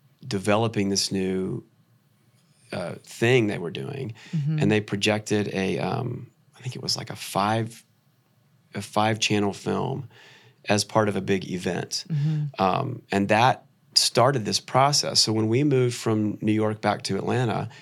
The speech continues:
Speaker 2: Mm-hmm.
Speaker 1: we all reconnected.
Speaker 2: Mm-hmm.
Speaker 1: And Micah and Whitney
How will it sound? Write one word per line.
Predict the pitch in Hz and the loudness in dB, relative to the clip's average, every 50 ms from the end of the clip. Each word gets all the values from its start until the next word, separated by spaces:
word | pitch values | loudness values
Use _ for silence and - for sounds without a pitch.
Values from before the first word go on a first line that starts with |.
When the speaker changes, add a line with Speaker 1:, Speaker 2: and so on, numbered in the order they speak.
| - 156 | -6 -2
Speaker 2:
Mm-hmm. | 147 151 156 160 | -2 0 0 2
Speaker 1:
we | 151 104 101 | 2 4 4
all | 101 101 107 113 | 4 4 4 2
reconnected. | 123 127 131 127 - 139 120 104 95 - - 95 90 92 95 117 - - - | 2 2 0 0 2 0 2 2 0 -4 -4 -4 -4 -2 -4 -6 -8 -4 -4
Speaker 2:
Mm-hmm. | 156 139 139 147 147 147 151 - - | -2 -2 -2 -2 -4 -4 -6 -4 0
Speaker 1:
And | 104 101 101 | 0 2 4
Micah | 104 110 113 123 139 - - 101 101 98 98 101 - - | 4 4 4 4 4 2 2 2 2 2 0 -2 -4 -4
and | - 98 95 | -2 0 2
Whitney | 107 117 110 - 104 101 98 98 - - - | 2 2 2 2 2 2 2 0 -2 -4 -8